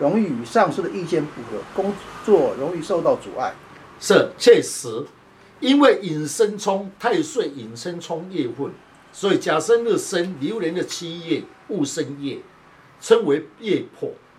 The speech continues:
Speaker 2: 一般冲月破者，事业工作上不顺畅，或工作上容易变动。那么在寅申巳亥冲则要出外，出外要特别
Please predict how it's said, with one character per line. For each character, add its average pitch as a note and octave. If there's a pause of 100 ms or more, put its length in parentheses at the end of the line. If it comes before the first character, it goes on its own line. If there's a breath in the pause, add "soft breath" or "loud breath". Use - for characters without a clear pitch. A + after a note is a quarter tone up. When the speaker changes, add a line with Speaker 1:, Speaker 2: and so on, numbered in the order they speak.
(260)
Speaker 2:
一 A#3+
般 A3
冲 A3+
月 G#3+
破 C#3
者， A#2+ (560 loud breath)
事 -
业 G3
工 F#3
作 F3+
上 -
不 C#3
顺 B2
畅， A#2 (160)
或 E3+
工 D#3+
作 D3+
上 B2+
容 B2
易 A2+ (160)
变 -
动。 - (720 loud breath)
那 G#3+
么 G3
在 A#3
寅 E3+
申 A3+
巳 A#3
亥 E3
冲 F#3
则 B2 (240)
要 E3
出 E3+
外， A#2+
出 A#3
外 A3
要 F3
特 G3
别 A#2+